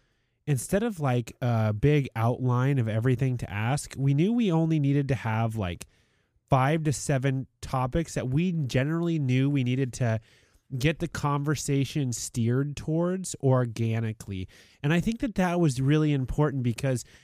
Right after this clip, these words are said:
it allowed us to have some structure because depending on who we brought on or what the topic was that we were talking about, it allowed us to hit on the key points. And then it, it, because why podcasts are so popular is for that in-depth, long-form content.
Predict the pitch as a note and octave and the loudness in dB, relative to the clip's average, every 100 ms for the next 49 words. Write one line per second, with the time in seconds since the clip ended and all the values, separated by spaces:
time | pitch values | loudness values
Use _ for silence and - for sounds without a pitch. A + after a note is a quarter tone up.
0 | _ _ - E3 D3+ D#3+ G3+ A3+ - D#3+ | _ _ 0 2 2 2 2 0 -2 -2
1 | D#3 D3+ B2+ - E3+ F#3+ G#3 - - C3 | 0 0 -2 -2 -2 0 -4 -6 0 0
2 | - - D3+ G#3+ - _ _ _ _ D#3 | 0 -4 -4 -4 -8 _ _ _ _ 0
3 | C3 C#3+ B2 - - - D3 G#3 A3 D#3 | 2 2 0 -6 -8 -4 0 0 0 2
4 | F#3 F3 D3+ C#3 C#3+ C#3 D3+ F3+ - D3+ | 2 2 2 2 2 2 0 -2 -2 -2
5 | D3 C#3 C3+ B2 B2+ B2 A#2 A2 G#2+ G#2+ | -2 -2 0 0 0 0 0 -2 -6 -6
6 | A2 G#2 A2+ - - - C#3+ C#3 D#3+ G3 | -6 -6 -6 -10 -12 0 2 2 2 0
7 | - E3+ C#3 D#3+ D#3 C#3 - C3 D3+ - | -2 -2 0 0 0 -2 -6 -2 -2 -2
8 | A#2+ A#2+ E3+ D#3+ - - _ - E3 G#3+ | -2 0 0 -4 -14 -20 _ -4 -2 -2
9 | A#3 - E3+ E3 F#3+ D3 E3+ C3+ F3 A#3 | -4 -4 -2 -2 -2 -2 -4 -4 -4 -2
10 | - G#3 - F#3 - D3 - C3 A3 A3 | -2 -4 -2 -4 -2 -4 -4 -4 -4 -4
11 | F#3+ D3+ B2+ D3 C3+ A#2 _ F3 G3+ E3+ | 0 0 0 -2 -2 -2 _ -2 0 0
12 | D3+ - C3 C3+ D#3 F3+ - A#2+ A#2 A#2+ | -2 -2 -2 0 0 -2 -4 -2 -2 -4
13 | - A#3+ A3+ A#2 G2 | -4 -2 -2 -4 -6